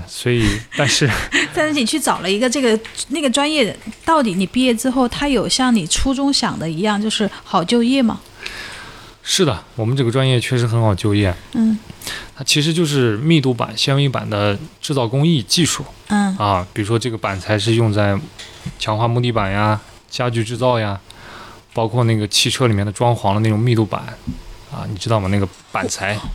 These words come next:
Speaker 2: 我，我就是在前不久，我也不知道有一天就突然间刷到一个直播，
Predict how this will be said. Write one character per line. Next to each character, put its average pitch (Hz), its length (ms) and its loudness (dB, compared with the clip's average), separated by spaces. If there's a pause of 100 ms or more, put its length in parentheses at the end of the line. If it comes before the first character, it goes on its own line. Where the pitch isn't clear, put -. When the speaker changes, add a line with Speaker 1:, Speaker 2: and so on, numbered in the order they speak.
Speaker 2:
我， 220 220 2
我 170 80 0 (180)
就 311 160 -2
是 269 140 -2
在 262 160 0
前 190 340 0
不 262 160 2
久， 170 340 0
我 196 160 -2
也 247 120 4
不 247 160 0
知 254 120 0
道 269 160 4
有 185 220 0
一 190 60 0
天 233 280 0
就 247 200 2
突 - 260 0
然 262 180 2
间 214 280 -2
刷 254 360 -4
到 254 200 -2
一 196 160 0
个 202 180 -2
直 175 240 0
播， 220 340 2